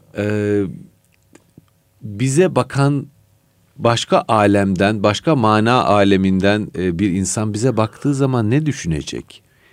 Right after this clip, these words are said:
ne hissedecek? Bizi temayüz ettiren bir vasfımız var mı? Davranışlarımıza sinmiş bir letafet, nezaket ve güzellik var mı? Karşı tarafa,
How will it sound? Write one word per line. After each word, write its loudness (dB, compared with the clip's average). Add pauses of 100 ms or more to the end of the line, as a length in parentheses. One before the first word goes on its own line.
(140)
ne 4
hissedecek? 0 (680)
Bizi 2
temayüz 4
ettiren 2
bir 4
vasfımız 0
var 2
mı? -8 (500)
Davranışlarımıza 4
sinmiş -4
bir 0
letafet, 0
nezaket 0 (300)
ve 0
güzellik 0
var 2
mı? -10 (580)
Karşı -2
tarafa, 4